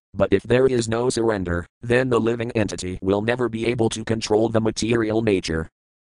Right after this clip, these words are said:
So one must also give up this misconception of I by practicing the way of devotional service or firmly being situated in the transcendental loving service of the Lord.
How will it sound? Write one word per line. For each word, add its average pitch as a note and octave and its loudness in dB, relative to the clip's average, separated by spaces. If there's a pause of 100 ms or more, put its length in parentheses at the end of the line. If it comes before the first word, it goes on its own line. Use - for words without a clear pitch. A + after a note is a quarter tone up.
So C3 4
one C#3 2
must B2+ -4
also C3+ 0
give B2 0
up B2+ 2
this B2 0
misconception B2 -2
of F#2+ -2
I G2 0
by G2+ -2
practicing A#2+ -2
the A#2 2
way A#2+ 2
of B2 -2
devotional A#2+ 2
service A#2+ 0
or B2 2
firmly A#2+ -2
being A2+ -2
situated A2+ 0
in A2+ 0
the A2+ 0
transcendental A2 -2
loving A2 -2
service A2 0
of A2 -2
the A2 2
Lord. E2+ 2